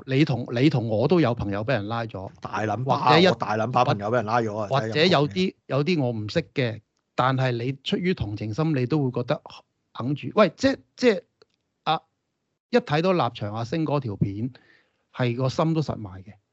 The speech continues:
Speaker 2: 即係有啲人當年可能話冇 feeling 啦，因為即係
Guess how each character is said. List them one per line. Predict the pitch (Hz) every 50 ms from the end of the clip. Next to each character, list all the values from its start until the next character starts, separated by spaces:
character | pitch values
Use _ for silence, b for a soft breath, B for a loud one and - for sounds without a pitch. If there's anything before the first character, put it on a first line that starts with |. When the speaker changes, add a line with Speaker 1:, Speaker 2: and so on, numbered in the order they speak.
| _ _ _ _ _ _
Speaker 2:
即 | -
係 | 226 190
有 | 151 160
啲 | 160 202
人 | 143 117
當 | 101 160 180 175
年 | 143 120 98
可 | 95 143
能 | 165 127 113
話 | 107 107
冇 | 107 113 117
feeling | 117 139 143 131 98 90
啦， | 98 104 113
因 | 127 143 143
為 | 135 120 107 104 104 B B B B B B B B B B
即 | - 165
係 | 135